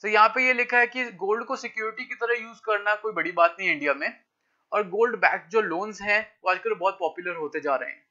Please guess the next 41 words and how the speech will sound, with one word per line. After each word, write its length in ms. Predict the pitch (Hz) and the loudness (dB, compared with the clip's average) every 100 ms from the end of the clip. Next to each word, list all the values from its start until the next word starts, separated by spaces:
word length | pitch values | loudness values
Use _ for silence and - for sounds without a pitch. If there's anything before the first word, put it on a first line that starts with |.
| _ | _
वो 100 | 170 | -10
तो 100 | 175 | -8
है, 180 | 175 143 - - | -8 -10 -8 0
अब 120 | - | 0
तो 100 | 202 | 0
बहुत 260 | 185 170 175 | -2 -2 -2
popular 340 | 165 156 151 139 | -6 -4 -4 -4
होते 220 | 135 135 | -8 -14
जा 140 | 131 | -14
रहे 140 | - - | -14 -16
हैं। 80 | _ _ _ _ _ | _ _ _ _ _
India 180 | 185 226 | 0 2
की 100 | 240 | 2
जो 140 | 247 233 | 2 2
economy 460 | 226 214 208 226 | 4 2 2 -4
है 160 | 233 226 | 0 2
वो 80 | 226 | 2
contract 480 | 226 180 185 196 - | 0 -2 2 2 2
करने 220 | 214 208 | 0 0
वाली 240 | 202 196 208 | -2 -2 -2
है 100 | 202 | -4
इस 120 | 196 | -2
financial 420 | 165 170 175 196 | -4 -4 -12 -8
year, 160 | 202 196 | -8 -6
यानी 280 | 185 180 175 | -8 -10 -16
कि 120 | 185 | -20
थोड़ा 240 | 165 165 165 - _ _ _ | -4 -2 -2 -8 _ _ _
धीरे 180 | 143 180 | -6 -2
हो 100 | 202 | 0
जाएगी 340 | 190 196 196 | 0 -2 -2
या 80 | 196 | -4
पीछे 260 | 190 175 196 | -4 -12 -4
जाएगी 400 | 190 180 190 208 185 | -4 -4 -8 -14 -4
जैसे 260 | 170 170 | -4 -2
जैसे 280 | 170 160 175 | -6 -6 -6
हमारा 380 | 170 156 151 175 208 _ _ _ | -8 -4 -2 0 -2 _ _ _
pandemic 520 | 156 151 156 208 - _ _ | -6 -4 -6 -6 -8 _ _
ऊपर 240 | 180 165 | -4 -2
जा 140 | 143 139 | 2 0
रहा 280 | 131 127 | 0 -8
है। 100 | - | -14